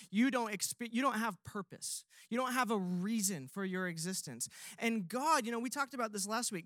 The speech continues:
God actually made you, and when he was making you, he didn't leave you without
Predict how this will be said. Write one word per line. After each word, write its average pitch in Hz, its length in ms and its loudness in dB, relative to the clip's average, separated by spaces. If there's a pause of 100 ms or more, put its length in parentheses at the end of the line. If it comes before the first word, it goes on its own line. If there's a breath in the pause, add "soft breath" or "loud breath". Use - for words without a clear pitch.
God 254 300 2
actually 254 340 0
made 220 560 2
you, 160 220 -2
and 214 180 -2
when 247 120 0
he 277 100 0
was 190 180 2
making 214 480 0
you, 170 140 -2
he 196 200 -6
didn't 202 460 -2
leave 196 320 -4
you 185 120 -2
without 170 360 -4